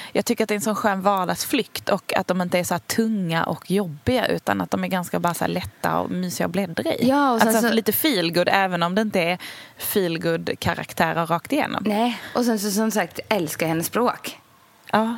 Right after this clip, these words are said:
Speaker 1: jag också.
Speaker 2: Ja, så det säger jag.
Speaker 1: Ja.
Speaker 2: Vad säger
Speaker 1: Du får
Speaker 2: du?
Speaker 1: ju ingen, ingen skam från mig.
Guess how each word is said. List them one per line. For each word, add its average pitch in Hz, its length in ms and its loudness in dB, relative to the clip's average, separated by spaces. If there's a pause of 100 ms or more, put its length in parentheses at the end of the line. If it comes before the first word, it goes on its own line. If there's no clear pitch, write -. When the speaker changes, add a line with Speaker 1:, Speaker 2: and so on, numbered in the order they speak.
Speaker 1:
jag - 140 2
också. - 280 -4 (200)
Speaker 2:
Ja, 240 200 2
så 262 240 2 (100)
det 294 240 2
säger 247 240 0
jag. 151 100 4
Speaker 1:
Ja. 254 160 4 (400)
Speaker 2:
Vad 208 120 0
säger 233 140 4
Speaker 1:
Du 202 60 0
får 226 60 2
Speaker 2:
du? 240 60 4
Speaker 1:
ju - 60 2
ingen, 226 280 0 (100)
ingen 240 280 2
skam 170 320 0
från 185 180 0
mig. 175 220 0